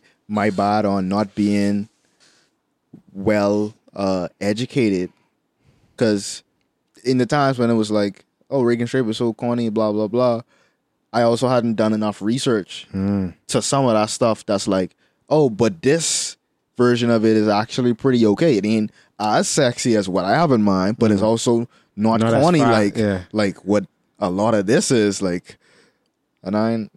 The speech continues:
Speaker 1: yeah, that
Speaker 2: Yeah, 'cause a lot of the mo-, modern Rake and Scrape came, well, probably in the last twenty and thirty years from most of the musicians, if you really sit down and think about it.
Speaker 1: Yeah.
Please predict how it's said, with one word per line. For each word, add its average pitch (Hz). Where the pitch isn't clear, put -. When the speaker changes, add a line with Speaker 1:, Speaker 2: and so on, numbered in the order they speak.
Speaker 1:
yeah, 92
that -
Speaker 2:
Yeah, 208
'cause 190
a 143
lot 165
of 233
the 196
mo-, 120
modern 107
Rake 101
and 104
Scrape 104
came, 101
well, 120
probably 143
in 110
the 98
last 95
twenty 104
and 87
thirty 90
years 110
from 90
most 90
of 92
the 87
musicians, 87
if 87
you 87
really 87
sit 90
down 85
and 85
think 90
about 87
it. 107
Speaker 1:
Yeah. 87